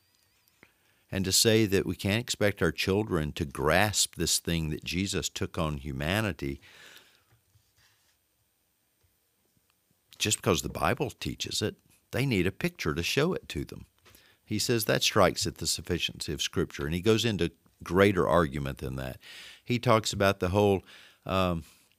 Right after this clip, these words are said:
the whole role of Christ, um, and, and Christ leaving with us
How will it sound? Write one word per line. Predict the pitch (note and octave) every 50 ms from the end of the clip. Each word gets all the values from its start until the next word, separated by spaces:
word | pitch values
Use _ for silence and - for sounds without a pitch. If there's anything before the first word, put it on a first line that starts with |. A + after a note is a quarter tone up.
| _ _ _ _ _ _ _ _ - - -
the | G2+ F#2 F2
whole | E2 G#2+ G2+ G2+ F#2+ F#2 - -
role | - F2 F2+ F#2 F#2+ F#2+ F#2+ F#2+
of | F2 E2 - _
Christ, | - - - A2 G#2 G2 F#2+ E2+ D2+ C#2+ - - - - - A2+ - - _ _ _ _ _ _ _ _ -
um, | - E2 E2 D#2+ D#2 D2+ D2 D2 C#2+ C#2+ D2 - - _ _ _ _ _ _ _ _ -
and, | E2+ F2 E2+ E2+ E2+ E2 D#2+ D#2 D#2+ D#2 - _ -
and | F2+ F2 E2+ E2 E2 D#2+ D#2 - - - -
Christ | - - G2+ F#2+ G2+ G2 - - -
leaving | F#2 G2 G2+ G#2 G2+ G#2+ G2 F2+ D#2+ E2+
with | F2+ F#2+ F2 F2+
us | D#2+ D2+ - - -